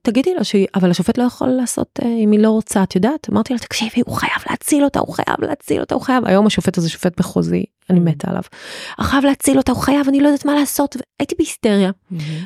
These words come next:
Speaker 1: ואמרתי לה, "תקשיבי, אה, בגלל שחתמת על תצהיר שאת דוברת אמת, שהייתה אלימות, אז עכשיו אי אפשר, את צריכה להיכנס לשופט, את רוצה, אם תגידי שאת משקרת, אז את יודעת, זה עבירה פלילית."
Speaker 2: <laughs>
Speaker 1: זה, שיקרת למשטרה,
Speaker 2: Mm-hmm.
Speaker 1: זה,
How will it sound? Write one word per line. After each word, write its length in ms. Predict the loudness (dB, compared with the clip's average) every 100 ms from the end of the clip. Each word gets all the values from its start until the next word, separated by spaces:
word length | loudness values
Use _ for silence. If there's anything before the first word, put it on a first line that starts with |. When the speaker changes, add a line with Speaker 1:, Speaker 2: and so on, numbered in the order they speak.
| -2
Speaker 1:
ואמרתי 600 | 0 2 2 0 2 0
לה, 60 | 0
"תקשיבי, 480 | -2 0 0 2 -2 0
אה, 120 | 0
בגלל 280 | 2 2 2
שחתמת 520 | 2 -2 0 0 2
על 60 | 0
תצהיר 480 | -4 -2 2 2 2
שאת 180 | 2 2
דוברת 440 | 4 4 2 2
אמת, 320 | 2 0 -2
שהייתה 320 | -4 -2 0 0
אלימות, 380 | -2 -4 -4
אז 100 | -4
עכשיו 220 | -4 0 2 2
אי 60 | 0
אפשר, 180 | 0 0
את 60 |
צריכה 140 | 0 -2
להיכנס 260 | 0 -2
לשופט, 360 | -2 -2 -4 -2
את 100 | -4
רוצה, 220 | -2 0
אם 120 | 0 0
תגידי 260 | 2 2
שאת 200 | 2 2
משקרת, 720 | 2 2 0 -2 -2 -2 -4 -8 _ -20 -20 -8
אז 200 | -2 0
את 100 | 2
יודעת, 220 | 2 0 0
זה 60 | 0
עבירה 260 | 2 2
פלילית." 480 | 2 2 2 0 -2 -10 -6 -6
Speaker 2:
<laughs> 140 | -4
Speaker 1:
זה, 200 | 2 4 4 4 0 -4 -12 -4
שיקרת 380 | -2 0 0
למשטרה, 920 | 2 2 2 0 0 2 0 0 0 -4
Speaker 2:
Mm-hmm. 220 | -6 -12 -6
Speaker 1:
זה, 160 | 0